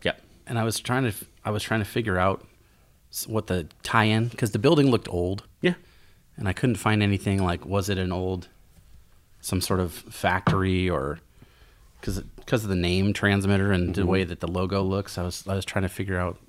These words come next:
Speaker 2: like, where that went. And usually it's easy. You know, not a lot of mysteries in craft beer on
Speaker 1: Right.
Speaker 2: the online, you know, like,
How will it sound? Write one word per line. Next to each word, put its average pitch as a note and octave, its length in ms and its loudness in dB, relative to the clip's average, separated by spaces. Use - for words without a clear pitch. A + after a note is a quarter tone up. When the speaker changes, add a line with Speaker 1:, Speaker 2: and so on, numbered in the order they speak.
Speaker 2:
like, F2 240 -6
where F#2 160 -2
that E2+ 180 -2
went. F2 320 -6
And E2+ 220 -8
usually A#2 540 4
it's G#2 160 0
easy. F#2+ 440 0
You A#2 120 0
know, A2 180 2
not B2+ 260 2
a A#2+ 160 2
lot A#2 120 6
of G#2+ 60 4
mysteries G2+ 500 2
in F#2+ 120 0
craft G2 340 2
beer F#2 220 2
on G2 80 0
Speaker 1:
Right. F#2 80 4
Speaker 2:
the G2 80 -2
online, F2+ 560 2
you F2+ 60 -2
know, F2+ 160 -2
like, F2 200 -2